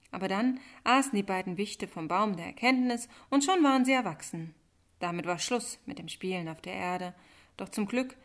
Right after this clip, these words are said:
blieb das nicht lange so. Denn schon bald bekamen der erwachsene Adam und die erwachsene Eva Kinder, schließlich auch Enkelkinder und so weiter. Aber auf diese Weise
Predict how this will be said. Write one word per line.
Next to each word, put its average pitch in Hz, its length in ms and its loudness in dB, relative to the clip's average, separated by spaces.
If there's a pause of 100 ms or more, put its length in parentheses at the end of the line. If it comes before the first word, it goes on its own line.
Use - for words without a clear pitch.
(240)
blieb 269 220 -4
das 262 160 -4
nicht 285 200 0
lange 156 280 -8
so. 160 240 -14 (360)
Denn 170 140 -10
schon 190 140 -4
bald 208 340 -2 (360)
bekamen 220 680 -2 (220)
der 185 140 -4
erwachsene 196 500 -2
Adam 208 500 -2
und 165 120 -10
die 160 60 -10
erwachsene 175 440 -6
Eva 190 360 -6
Kinder, 175 480 -6 (200)
schließlich 190 400 -6
auch 247 80 -4
Enkelkinder 185 720 -4 (380)
und 320 300 4
so 220 280 -4
weiter. 165 420 -8 (440)
Aber 196 240 2
auf 202 80 0
diese 285 260 2
Weise 196 420 -2